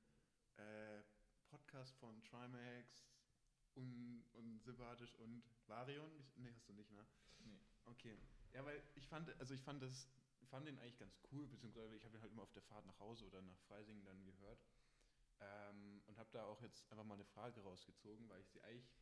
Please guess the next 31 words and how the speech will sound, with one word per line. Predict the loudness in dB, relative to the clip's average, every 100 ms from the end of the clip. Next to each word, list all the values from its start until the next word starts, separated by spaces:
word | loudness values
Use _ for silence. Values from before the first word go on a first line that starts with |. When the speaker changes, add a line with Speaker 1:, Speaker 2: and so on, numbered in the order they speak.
| 10 10 2 -10 -4
Speaker 1:
eigentlich | -4 -2
ganz | -4 -2 0
cool | 0
fand. | 0 -2 -4 -10 -16 -16 -18 -20 -20 -2
Ein-, | 0 2
einfach, | 4 6 4
es | 6
war | 6
einfach | 6 6
so | 4
eine, | 2 2 -2 -8 -16 -12
ja, | -8 -6
Standard-, | -2 0 0 -4
bisschen | -6 -8
Standardfrage, | -4 -4 -4 -6 -4 -2
aber | -2 -4
trotzdem | -8 -12 -12
eigentlich | -12 -14
ganz | -14 -14 -6
cool. | -4 -4 -10 -16 -16 -16 -18 -18 -20 -20 -20 -20 -18 -6
Ähm, | -2 0 0 -2 -4 -8 -16 -18 -20 -20 -20 -6
und | -2 0 -2 -6 0
die | 4
haben | 4
das | 2
so | 2 2
aufgebaut, | 2 4 6 6
dass | 6
sie | 4
halt | 4 6
immer, | 4 4